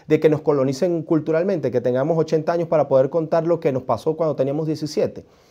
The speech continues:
Es decir, yo creo que no hay mejor momento para hablar del presente que este momento,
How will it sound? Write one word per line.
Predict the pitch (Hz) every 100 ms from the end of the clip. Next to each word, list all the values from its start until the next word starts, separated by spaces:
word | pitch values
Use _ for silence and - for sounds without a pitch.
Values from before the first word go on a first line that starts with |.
| _
Es |
decir, | - 175
yo | 151 147
creo | 190
que | 190
no | 185
hay | 185
mejor | 196 175 175
momento | 170 151 113 104 98 _ _
para | 139 135
hablar | 135 156
del | 180
presente | 165 143 190 - -
que | 139 127
este | 151 -
momento, | 120 90 90 101 -